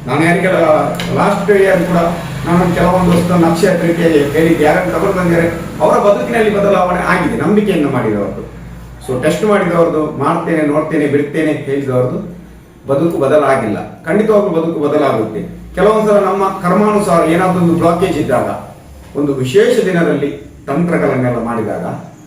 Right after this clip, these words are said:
so ಅದಕ್ಕೆ ಫಲ ಸಿಗ್ತಕ್ಕಂಥದ್ದು. ಮುಂದಿನ ದಿನಗಳ ತಂತ್ರಗಳಂತೆ ಒಂದು ತರಗತಿಯನ್ನು ನಾವು ಕೂಡ ಮಾಡ್ತೇವೆ. So ಅಕ್ಷಯ ತೃತೀಯ ಯಾವಾಗ ಬರುತ್ತೆ ಅಂದ್ರೆ ಇಪ್ಪತ್ತೊಂಬತ್ತನೇ ತಾರೀಕು ಸಂಜೆ ಐದೂವರೆಯ ನಂತರ ಮೂವತ್ತನೇ ತಾರೀಕು ಒಂದು ಗಂಟೆ ತನಕ ಇರುತ್ತೆ.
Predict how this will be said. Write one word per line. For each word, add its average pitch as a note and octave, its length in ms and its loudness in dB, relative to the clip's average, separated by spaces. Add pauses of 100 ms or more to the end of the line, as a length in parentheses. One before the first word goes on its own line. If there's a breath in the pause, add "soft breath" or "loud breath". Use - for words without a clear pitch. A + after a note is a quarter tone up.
(300)
so C3+ 140 -2 (280)
ಅದಕ್ಕೆ D3+ 260 -2
ಫಲ D3 220 -2
ಸಿಗ್ತಕ್ಕಂಥದ್ದು. - 640 -8
ಮುಂದಿನ F#3 220 0
ದಿನಗಳ F#3 300 0
ತಂತ್ರಗಳಂತೆ F#3 600 -2
ಒಂದು E3+ 140 0
ತರಗತಿಯನ್ನು D3+ 520 -2
ನಾವು C3 180 -4
ಕೂಡ B2+ 100 -6
ಮಾಡ್ತೇವೆ. B2+ 460 -6 (540)
So G3+ 280 -4 (720)
ಅಕ್ಷಯ B3+ 260 -4
ತೃತೀಯ G#3 280 2
ಯಾವಾಗ F#3+ 240 2
ಬರುತ್ತೆ F3 300 2
ಅಂದ್ರೆ E3+ 160 2
ಇಪ್ಪತ್ತೊಂಬತ್ತನೇ G3 580 -2
ತಾರೀಕು E3+ 680 0 (300)
ಸಂಜೆ E3+ 400 0
ಐದೂವರೆಯ D#3+ 600 2
ನಂತರ C3 380 -2 (1120)
ಮೂವತ್ತನೇ G3 440 0
ತಾರೀಕು E3+ 300 0
ಒಂದು G3+ 240 4
ಗಂಟೆ E3+ 240 0
ತನಕ D3+ 240 -2
ಇರುತ್ತೆ. - 540 -4